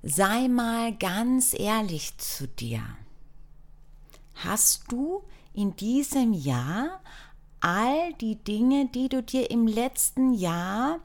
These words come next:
vorgenommen hast, die du dir vorgestellt hast, die du,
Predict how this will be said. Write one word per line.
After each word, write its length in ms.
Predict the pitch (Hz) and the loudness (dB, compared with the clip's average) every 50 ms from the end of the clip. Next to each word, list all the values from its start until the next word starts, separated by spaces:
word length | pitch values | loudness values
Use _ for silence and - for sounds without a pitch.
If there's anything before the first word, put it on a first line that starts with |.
| - - - - - - - - - - | -14 -20 -20 -20 -20 -20 -20 -20 -20 -12
vorgenommen 1300 | - - - - - 214 196 175 170 165 165 165 156 - 180 175 170 170 165 165 165 165 165 165 156 160 | -2 -2 0 2 2 4 6 6 6 6 6 4 2 2 0 2 2 2 2 2 2 2 0 0 -2 -2
hast, 480 | 180 170 165 196 262 - - - - - | -2 -2 0 0 -2 -4 -6 -8 -10 -10
die 40 | |
du 140 | 170 175 170 | -6 -6 -6
dir 160 | - - 143 131 | -4 -4 -6 -6
vorgestellt 1300 | - - - - - 233 220 208 208 208 190 185 208 202 - - - - 190 175 180 180 - - - | -6 -8 -10 -4 2 4 6 6 6 4 4 0 -2 -4 -4 -6 -2 -2 -2 0 0 -2 -4 -6 -6
hast, 480 | 175 160 160 170 196 185 - - - - - - - - - - - - | -4 -4 -4 -4 -2 -4 -4 -6 -6 -8 -14 -14 -14 -16 -16 -18 -10 -2
die 320 | - 220 226 233 226 226 | 2 4 4 4 2 0
du, 640 | - 220 220 214 220 214 208 208 214 214 208 208 | -2 -2 0 2 2 2 4 4 4 4 2 0